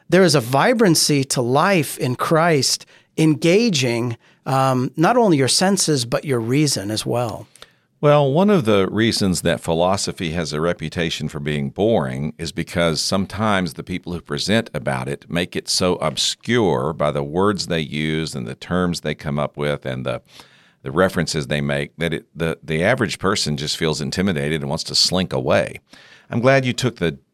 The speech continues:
Speaker 2: very different approach in this book and made it very straightforward, very readable,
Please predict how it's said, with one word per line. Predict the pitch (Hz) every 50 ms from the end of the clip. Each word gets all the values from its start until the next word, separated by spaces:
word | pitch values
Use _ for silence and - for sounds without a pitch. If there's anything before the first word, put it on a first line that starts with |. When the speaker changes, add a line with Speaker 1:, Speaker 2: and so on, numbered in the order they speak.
| _ _
Speaker 2:
very | - 107 101 92 82
different | 73 69 104 104 98 - 87 80
approach | 78 - - 87 87 85 - -
in | 80
this | 76 71 67 -
book | - 85 82 76 71 -
and | 73 71 73
made | 78 76 73
it | 71 67 -
very | - 78 82 90 95 107 113 110
straightforward, | - - - 101 101 92 - - 73 71 71 71 71 67 67
very | 71 76 85 92 92
readable, | 85 78 73 71 69 67 67 69 67 67 76